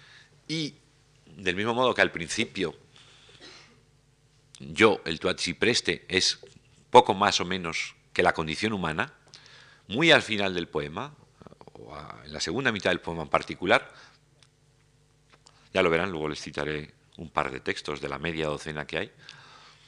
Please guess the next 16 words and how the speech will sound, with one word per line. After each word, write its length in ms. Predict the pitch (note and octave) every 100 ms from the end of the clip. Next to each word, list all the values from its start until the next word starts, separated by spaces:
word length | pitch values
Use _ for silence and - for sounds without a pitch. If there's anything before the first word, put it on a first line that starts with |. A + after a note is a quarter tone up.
| - - _ _ _ _ _ _ _ _ _ _ -
es 140 | A#2+ B2+
en 100 | A2+
cambio 400 | B2 A2+ C3+ C#3+ - _ _ _ _ _ _ _ - - - -
un 160 | A#2+ B2
retrato 420 | A#2+ B2+ B2 G#2
muy 240 | G2 A2+
vivo, 540 | G2+ A2+ D3+ - _ _
arcipreste, 1200 | - - - - - - F2 - A#2 A2+ - - F#2+
sí, 300 | - G2 C#3 - - - - _ _ - _ - - _
del 800 | E2+ F#2 E2+ D#2+ D#2 D2+ C2+ - - - - - - - - -
protagonista 600 | G#2 A#2 A2+ F3 - E3
característico 600 | B2+ - C3+ D#3+ - A2+
de 60 |
la 120 | C3
obra, 340 | C#3+ G#2+ C#2+ - _ - - -
pero 300 | B2+ D3